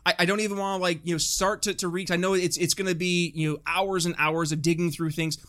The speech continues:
Is it, is it a, is it a lot of, like, the headache that people think it is to start looking into this, this expat lifestyle?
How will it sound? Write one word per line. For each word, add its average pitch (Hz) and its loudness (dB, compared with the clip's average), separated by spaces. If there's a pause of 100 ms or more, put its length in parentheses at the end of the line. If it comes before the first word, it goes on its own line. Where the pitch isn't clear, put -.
(300)
Is 220 4
it, 277 -2 (120)
is 269 4
it 370 2
a, 349 2 (120)
is 311 0
it - -4
a 240 2
lot 220 2
of, 226 -2
like, 208 -2
the 180 -2
headache 170 -4
that 160 -2
people 175 -4
think 165 -2
it 170 0
is 175 -2
to 175 -4
start 165 0
looking 165 -4
into 160 -2
this, 147 0
this 151 -10
expat 151 -2
lifestyle? 160 -2